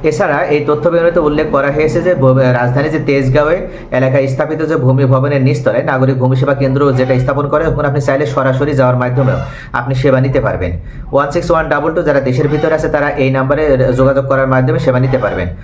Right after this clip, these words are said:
আপনি যদি মনে করেন যে আপনার এনআইডি নাম্বার দিয়ে আপনি রেজিস্ট্রেশন করেছেন, আপনি সেখানে প্রবেশ করে ভূমি উন্নয়ন কর প্রদান করতে পারছেন না, তাহলে আপনি ওয়ান সিক্স ওয়ান ডাবল টু নাম্বারে যোগাযোগ করার মাধ্যমে আপনি সেই সেবাটা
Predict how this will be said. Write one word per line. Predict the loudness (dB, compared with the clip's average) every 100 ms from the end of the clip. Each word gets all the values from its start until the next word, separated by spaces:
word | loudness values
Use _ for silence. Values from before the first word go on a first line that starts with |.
| -14 -14 -4
আপনি | -4 -2 -2 -2 0
যদি | 0 2
মনে | 0 0
করেন | -2 -2 0
যে | 0
আপনার | 0 -2 0
এনআইডি | 0 0 -2 0
নাম্বার | 2 2 0
দিয়ে | 0
আপনি | 0
রেজিস্ট্রেশন | 2 2 0 0 -2 -2
করেছেন, | 0 0 0 -2 -4
আপনি | -4 -2
সেখানে | 0 0 0
প্রবেশ | 2 2 2 2
করে | 0
ভূমি | 0 2
উন্নয়ন | 2 2 2
কর | 0 0
প্রদান | 0 2 2
করতে | 2 0
পারছেন | -2 -2 -2
না, | -2 -8 -12 -14 -4
তাহলে | -2 0 -2
আপনি | 0
ওয়ান | 0 0 0
সিক্স | -2
ওয়ান | 0 0
ডাবল | 0 0
টু | 0
নাম্বারে | 0 2 2 2
যোগাযোগ | 0 0 0
করার | 0 2
মাধ্যমে | 2 2 0
আপনি | 0 0
সেই | 2
সেবাটা | 2 2 2 -2